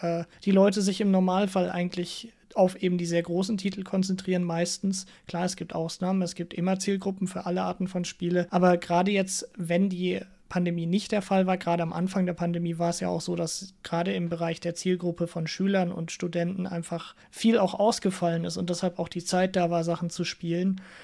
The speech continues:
Und wenn man mehr Zeit hat, dann setzt man sich natürlich auch automatisch mit mehreren Spielen auseinander, wenn man jetzt nicht gerade irgendwie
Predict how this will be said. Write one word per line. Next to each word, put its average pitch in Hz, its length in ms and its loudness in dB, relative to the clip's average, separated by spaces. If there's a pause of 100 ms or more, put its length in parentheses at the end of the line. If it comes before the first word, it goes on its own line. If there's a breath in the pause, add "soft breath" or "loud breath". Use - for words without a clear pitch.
(140 loud breath)
Und 185 220 2
wenn 180 100 4
man 185 160 4
mehr 175 180 0
Zeit 170 300 -4
hat, 185 160 0
dann 180 120 0
setzt 170 280 -2
man 180 120 2
sich 170 140 -4
natürlich 170 380 -4
auch - 80 -8
automatisch 170 540 -6
mit 175 100 -4
mehreren 165 600 -2
Spielen 196 420 0
auseinander, 170 800 -4
wenn 170 140 -2
man 165 140 -2
jetzt 160 220 -8
nicht 170 180 -6
gerade 170 260 -2
irgendwie 170 680 -6